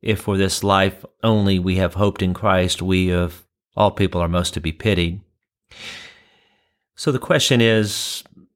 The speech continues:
"John, well, what is your question?" And it is that, is all we're left with, is it just now the here and now? And that our goal in life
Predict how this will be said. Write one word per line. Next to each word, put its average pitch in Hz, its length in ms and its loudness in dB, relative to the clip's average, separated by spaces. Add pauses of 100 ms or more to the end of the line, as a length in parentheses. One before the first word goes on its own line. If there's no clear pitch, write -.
(160)
"John, 117 540 -4 (180)
well, 101 180 -8
what 113 160 -4
is 135 160 0
your 92 80 0
question?" 92 440 -2
And 98 140 2
it 113 60 4
is 123 160 2
that, - 340 0 (1600)
is 113 140 -6
all 185 200 2
we're 185 200 2
left 131 280 2
with, 123 280 0
is 110 220 -2
it 101 80 0
just 107 320 0
now 101 280 2
the 90 100 0
here 92 260 0
and 85 140 0
now? 87 380 -4 (2500)
And 104 140 0
that 107 100 4
our 113 100 4
goal 110 400 4
in 101 100 2
life 98 440 0